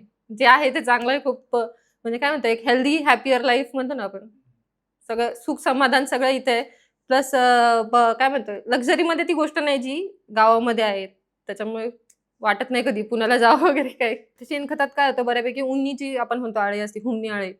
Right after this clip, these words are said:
तिचा प्रादुर्भाव वाढत असतो. प्लस, अ, जे गुरांनी खाल्लेलं तण असतं, त्याच्या बिया शेणात असतात,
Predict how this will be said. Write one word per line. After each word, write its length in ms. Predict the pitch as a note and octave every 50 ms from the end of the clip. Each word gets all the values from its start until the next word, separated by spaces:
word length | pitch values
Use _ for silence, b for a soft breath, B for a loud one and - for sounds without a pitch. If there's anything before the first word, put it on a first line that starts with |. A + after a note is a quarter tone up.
| _ _ _ _ _ _ _ _ -
तिचा 160 | B3+ A#3 C4+
प्रादुर्भाव 440 | C4 C4 B3+ B3 C4 B3+ B3 B3+ B3+
वाढत 240 | A#3+ A3 G#3 G3+ -
असतो. 260 | G3+ G3 - - F3+ - _ _ _
प्लस, 380 | - C4 C4 B3+ - - - A3+
अ, 240 | A#3+ A#3+ A#3+ A#3+ A#3
जे 120 | A#3+ C#4
गुरांनी 340 | A#3 C4 C4+ C4 B3+ C4+ C4+ C4
खाल्लेलं 280 | C4+ B3+ B3+ B3+ B3 B3+ B3+ -
तण 160 | B3+ B3 B3+
असतं, 200 | A#3 A#3+ - G#3+
त्याच्या 240 | G#3 B3 G#3+ B3+ B3
बिया 340 | G#3+ A#3+ A#3+ A#3 B3 C4+ C4 - -
शेणात 320 | - C4+ B3+ B3 B3+ A#3+
असतात, 240 | A3 G#3+ - G3+